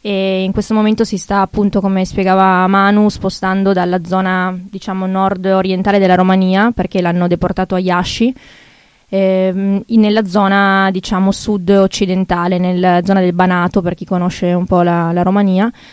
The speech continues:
dove, mm, diciamo, una parte della sua famiglia ancora vive e dove spera di poter trovare un po' di ospitalità per i mesi che, che verranno. Quindi in questo momento non ha un telefono ed è impossibile raggiungerlo per sentire direttamente da lui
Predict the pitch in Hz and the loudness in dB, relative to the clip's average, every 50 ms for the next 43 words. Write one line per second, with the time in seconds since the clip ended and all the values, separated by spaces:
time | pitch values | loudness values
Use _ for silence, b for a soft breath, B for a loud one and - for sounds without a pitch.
0 | B B B - 185 190 190 185 185 202 202 202 202 - 180 175 175 175 175 175 | B B B -4 0 0 0 2 2 2 0 0 0 -2 -4 -6 -6 -6 -6 -6
1 | 170 170 170 170 170 170 170 175 175 170 170 170 - - 180 180 180 180 175 180 | -6 -6 -6 -6 -6 -6 -6 -6 -6 -6 -6 -6 -6 -6 -4 -4 -4 -2 -2 -4
2 | 190 - 208 202 - 202 180 180 180 - - 185 - 190 185 196 196 185 185 180 | -4 -4 -4 -4 -4 -2 -2 -2 -2 -4 -4 -6 -4 -2 -2 0 0 0 0 0
3 | 180 180 180 175 175 190 190 - 202 220 214 190 185 175 175 180 196 196 190 175 | 2 2 0 0 0 -2 0 0 2 2 2 0 0 -2 0 0 0 0 0 -2
4 | 175 170 175 170 - - 190 190 185 175 175 185 190 185 175 - - 196 185 180 | -2 -2 -2 -4 -4 -4 -2 -2 -2 -2 -4 -4 -4 -4 -4 -4 -2 -2 0 2
5 | 185 180 180 185 185 185 175 185 - - 185 - 185 190 202 - 190 180 180 175 | 2 2 0 0 0 0 0 -2 -4 -6 -4 -2 -2 -2 -2 -2 -2 0 0 0
6 | 170 - 180 175 175 175 180 180 170 175 170 175 180 175 180 175 170 190 180 - | 0 0 0 0 0 0 -2 -2 -2 -2 -2 -2 -2 -2 -4 -4 -6 -8 -10 -8
7 | - 180 175 165 170 175 175 175 175 - - 190 175 180 175 175 180 175 170 175 | -6 -4 -4 -4 -4 -4 -4 -4 -4 -4 -2 -2 0 0 -2 -2 -2 -2 -2 0
8 | 175 175 180 180 170 B B B B B B B _ - 208 190 190 185 185 - | 0 0 0 -2 -4 B B B B B B B _ -4 -2 0 0 0 0 0
9 | 196 - - 196 196 196 196 - 190 185 180 180 180 190 - 220 208 175 180 180 | -2 0 0 0 2 2 2 2 0 0 2 0 0 0 0 0 0 0 0 -2
10 | - 196 185 180 175 180 175 175 175 175 175 - 185 - - 190 180 175 170 170 | -2 -2 -2 0 0 -2 -2 -2 -2 -2 -2 -2 -4 -4 -4 -4 -2 0 0 0
11 | 185 185 170 175 180 175 170 175 175 170 - 180 175 170 175 175 - - 185 180 | 0 0 0 0 0 0 0 0 -2 -2 -2 -2 -2 -2 -2 -4 -6 -8 -8 -4
12 | - 196 185 185 175 180 - - 180 180 180 180 170 185 185 185 175 170 175 175 | -2 0 0 0 -2 -2 -4 -4 -2 -2 -2 -2 -2 0 0 0 0 0 -2 -4
13 | 165 | -4